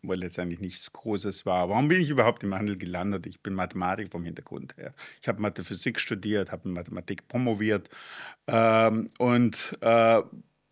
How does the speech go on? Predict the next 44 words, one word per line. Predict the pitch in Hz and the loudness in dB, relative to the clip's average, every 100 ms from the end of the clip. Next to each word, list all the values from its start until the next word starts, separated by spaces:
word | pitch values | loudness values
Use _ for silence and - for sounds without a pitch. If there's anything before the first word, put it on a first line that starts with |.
| _ _ | _ _
hatte | 131 170 156 | 4 6 6
keine | 131 120 | 6 6
Lust | 120 131 135 | 6 4 2
mehr | 117 | 2
eigentlich | 107 110 | 2 4
auf | 101 - | 2 4
eine | 110 | 0
akademische | 104 120 98 123 156 113 | 2 0 4 6 6 4
Karriere. | - 107 92 87 98 135 135 - - - - | 2 0 0 -2 2 2 0 -12 -16 -16 -8
Ähm, | - 113 117 117 117 113 | 2 6 6 4 2 2
da | 113 | 2
sind | 123 | 2
andere | 107 113 110 | 0 0 -4
vielleicht | 104 101 95 - | -2 0 0 -2
viel | 117 | -6
besser | 104 113 113 135 | 0 2 4 4
geeignet | 113 101 107 - 98 | 6 6 4 -2 -4
zu | - 104 | -2 0
machen. | 104 101 113 110 - - - - _ _ _ _ | 0 2 0 -2 -12 -20 -20 -20 _ _ _ _
Und | 170 202 | 2 4
bin, | 311 311 - - _ _ _ _ | 2 0 -4 -20 _ _ _ _
ja, | 147 160 | 6 8
wie | 208 | 8
die | 202 | 6
Jungfrau | 151 170 185 147 127 | 8 6 6 4 4
von, | 127 110 - - - | 2 -2 -4 -10 -18
<laughs> | - - - - | -20 -18 -16 0
zum | 156 | 0
Kinde | - - 185 160 | 2 4 6 6
quasi | 107 113 110 107 120 113 107 - | 8 8 8 6 2 2 0 -6
plötzlich | - 131 139 | 2 2 2
im | 123 117 | 0 4
Handelsbereich | 143 151 139 131 104 113 113 | 6 4 4 2 6 4 6
der | 127 | 2
deutschen, | 104 123 123 - 135 | 6 4 4 0 0
damals | 113 110 110 107 | 2 2 0 0
Deutschen | 117 - 117 | 0 0 0
Morgan | 107 104 | 0 2
Grenfell, | 117 123 123 123 107 | 2 2 2 2 2
was | 98 - | 0 -2
die | 98 | -4
Deutsche | 104 95 | -2 -2
Bank | - 127 135 | 0 0 0
war, | 95 95 | -2 -2